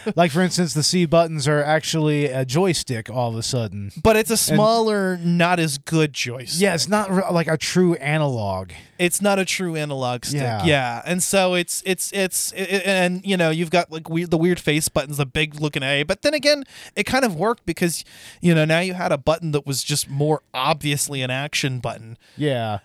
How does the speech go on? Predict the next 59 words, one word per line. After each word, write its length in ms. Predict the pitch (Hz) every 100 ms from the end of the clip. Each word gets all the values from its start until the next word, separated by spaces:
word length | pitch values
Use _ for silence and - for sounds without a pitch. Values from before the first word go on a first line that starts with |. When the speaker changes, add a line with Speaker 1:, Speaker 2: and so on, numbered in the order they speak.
| -
Speaker 2:
But 180 | 170 285
with 120 | 294
the 80 | 294
Nintendo 320 | - 349 403
sixty-four, 560 | 294 269 240 220 214 214
something 320 | 214 202 208
that 100 | 185
I 180 | 156 160
kind 240 | 160 180 156
of 60 |
struggled 420 | - 151 139 139
with 180 | 139 135
was 120 | 135 131
a 40 |
lot 180 | 131 156
of 60 | 175
the 60 |
buttons 340 | 139 - 151 -
also 280 | 123 139 156
look 200 | 135 -
alike. 420 | 113 120 139 -
Like, 160 | 123 -
I'm 160 | 160
not 220 | 165 190 - -
qu-, 160 | - 160
ever 180 | 160 175
quite 280 | - 156
sure 180 | 147 160
whether 300 | 147 139 147
I'm 100 | 139
hitting 260 | 135 139 139
A 160 | 127 131
or 100 | 127
B. 260 | 117 123 127
I 60 |
haven't 340 | 123 127 135 -
really, 360 | 135 151 156 147
Speaker 1:
Yeah, 260 | 135 127
Speaker 2:
that 60 | 160
hasn't 260 | 202 208
Speaker 1:
yeah. 140 | 131 185
Speaker 2:
reinforced 560 | 208 196 170 175 -
in 80 | 185
my 160 | 165 156
mind 320 | 151 143 156
yet 180 | 160 135
which 240 | 147 -
one's 160 | 160 151
on 140 | 151
top 240 | - 139 139
and 100 | 135
which 140 | 139
one's 140 | 147 -
bottom. 220 | 139 160
It 40 |
doesn't 200 | 226 220
help 180 | 185 190
that 140 | 175
the 80 | 165